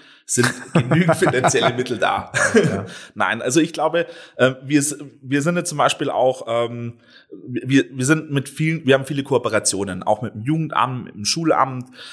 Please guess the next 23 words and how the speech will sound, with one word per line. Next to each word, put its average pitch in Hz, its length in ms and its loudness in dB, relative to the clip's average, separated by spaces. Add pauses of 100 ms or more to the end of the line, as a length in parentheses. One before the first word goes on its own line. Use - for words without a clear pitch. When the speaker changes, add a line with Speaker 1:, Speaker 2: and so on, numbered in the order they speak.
(240)
Speaker 1:
Ähm, 110 260 2
wir 110 240 2
haben 113 200 -4
mit 113 120 -6
der 113 80 0
kommunalen 110 460 -2
Jugendarbeit 127 500 -2
arbeiten 110 400 -2
wir 113 140 -6
zusammen, 113 680 -2 (380)
äh, 104 200 2
sind, 127 320 -2
äh, 110 220 0
vom 107 380 0
Jugendamt 120 460 -2
quasi 107 200 -2
auch 90 160 0
anerkannter 117 440 -2
freier 101 320 -2
Träger 101 280 -8
der 98 100 -6
Jugendhilfe. 123 720 -2
Also 110 260 0